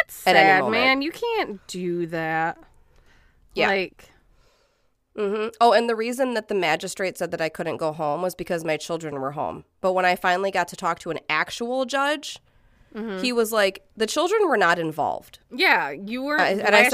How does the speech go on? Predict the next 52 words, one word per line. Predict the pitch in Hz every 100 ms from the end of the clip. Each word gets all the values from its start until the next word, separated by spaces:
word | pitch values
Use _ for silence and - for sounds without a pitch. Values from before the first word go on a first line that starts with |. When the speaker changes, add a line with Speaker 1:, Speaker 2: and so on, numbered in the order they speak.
| 233
Speaker 1:
lashing | 254
out |
at | 262 294
Speaker 2:
"No, | 165
Speaker 1:
the | 254
Speaker 2:
they | 392 269
were," | 220 196
Speaker 1:
kids. | - _ _ _ _ _ -
Speaker 2:
no, | 277
I | 285
said, | 220 247
"No, | 262 392
they | 214 277
were | 359
in | 233 240
their | 220
beds | 190 - 196 -
asleep. | 160 - 240 269 - - _ _ _ _ -
They | 196
had | 294 269
no | 220 226
idea | 226 226 247 254
that | 196 147 - - -
their | 190
father | 180 175 156 147
and | 143
I | 143
were | 143
arguing." | - 139 135 113 57 - _ _ _ _ _ _
And | 214
he | 214
was | 220 208
like, | 185
"I | - 233
see | 247 247
no | 208 196
reason | 175 170 160 151
why | 143
you | 147 151
aren't | 143 143
allowed | 139 131
to |
go | 139
back | 127 113 -
to |
your | 113 135
home." | 131 113 - _ -
Speaker 1:
Yeah. | 233 349 523 494 247 175 - - - _ _
It | - 294 302 - _ -
Speaker 2:
I | 208
ended | 208 214
up | 208 -